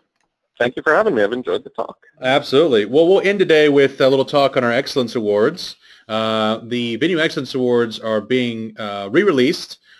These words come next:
Speaker 2: Uh, we'll now accept any type of venue type. Uh, so this was an, an effort to expand the reach of the award. So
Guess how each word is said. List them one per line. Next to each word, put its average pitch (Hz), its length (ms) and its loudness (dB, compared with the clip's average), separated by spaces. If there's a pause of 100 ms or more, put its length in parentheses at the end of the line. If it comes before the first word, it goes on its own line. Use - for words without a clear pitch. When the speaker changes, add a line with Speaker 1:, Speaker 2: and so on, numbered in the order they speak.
(100)
Speaker 2:
Uh, 113 340 -2
we'll 123 160 0
now 131 400 0
accept 127 520 -2
any 156 200 -2
type 127 260 -4
of 110 160 0
venue 107 280 0
type. 120 380 -2 (400)
Uh, 101 480 -4
so 104 460 -2
this 120 300 -6
was 120 220 -4
an, 113 200 -2
an 113 120 -4
effort 123 340 -2
to 117 180 -2
expand 120 560 -2
the 113 80 0
reach 117 300 -4
of 120 80 -4
the 113 120 0
award. 135 520 2
So 104 420 0